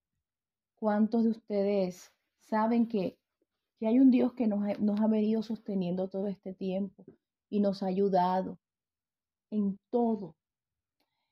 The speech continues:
En estos momentos vamos a continuar nuestros temas de sentidos espirituales. ¿Qué sentidos hemos hablado ya? ¿Quién se acuerda?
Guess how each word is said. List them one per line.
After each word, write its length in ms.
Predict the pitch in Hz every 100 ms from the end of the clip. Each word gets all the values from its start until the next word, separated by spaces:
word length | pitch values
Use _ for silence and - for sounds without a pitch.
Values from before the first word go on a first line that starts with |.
| _ _ -
En 120 | 294
estos 240 | 339 427
momentos 440 | 370 285 240 233 262
vamos 280 | 233 247 262
a 60 |
continuar 500 | 233 226 220 190 185
nuestros 420 | 202 220 220 214 -
temas 360 | 190 202 202
de 380 | 196 185 175 170 _ _ _ _ _
sentidos 500 | 214 208 208 220 240
espirituales. 760 | - 202 185 202 190 185 254 - _ _ - - _
¿Qué 120 | 269
sentidos 500 | 277 311 277 269 262
hemos 260 | 247 240 240
hablado 340 | 208 180 170
ya? 240 | 165 170 - _ _ _ _ _ _ _ _ _ _ _ _ _ _ _ _ _ _ _ _ _ _ -
¿Quién 160 | 214
se 100 | 208
acuerda? 540 | 220 214 185 165 165